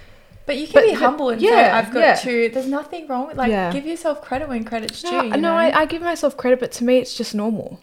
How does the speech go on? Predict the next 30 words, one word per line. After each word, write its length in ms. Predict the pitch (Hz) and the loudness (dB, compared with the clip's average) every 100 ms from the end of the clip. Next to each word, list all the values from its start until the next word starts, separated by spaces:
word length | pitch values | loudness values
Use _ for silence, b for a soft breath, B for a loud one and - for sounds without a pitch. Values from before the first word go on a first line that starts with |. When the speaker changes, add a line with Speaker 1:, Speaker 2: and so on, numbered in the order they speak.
| _ | _
Speaker 1:
Yeah. 340 | 226 - - - | -4 -2 -4 -6
Speaker 2:
I 100 | 226 | -4
think 240 | 247 220 | -2 -2
that 240 | 220 220 - | -2 -4 -4
hard 360 | - 214 202 202 | -6 -4 -2 -2
work 200 | 208 208 | -4 -4
is 100 | 202 | -8
just 200 | 208 - | -10 -6
built 220 | 202 196 | -6 -6
into 260 | 202 196 214 | -8 -6 -6
me, 140 | 196 | -6
and 80 | 190 | -8
it's 180 | - - | -10 -12
just, 360 | 196 - - | -12 -12 -12
Speaker 1:
Yeah. 320 | 226 220 - - - - | -10 -10 -10 -16 -18 -8
Speaker 2:
it's 160 | 220 | -4
just 180 | 208 202 | -4 -6
how 160 | 185 196 | -6 -6
my 200 | 196 185 | -6 -6
life 340 | 190 180 - | -8 -10 -8
is. 280 | 196 254 330 | -6 -6 -6
Speaker 1:
Yeah. 140 | 240 | -2
Speaker 2:
But 40 | 240 | 2
I, 140 | 247 | 4
I 180 | 262 214 | 4 2
am 160 | 214 190 | -2 -2
very 160 | 160 | -6
proud 240 | - 190 175 | -8 -12 -10
of 80 | 196 | -6
them. 160 | 202 | -4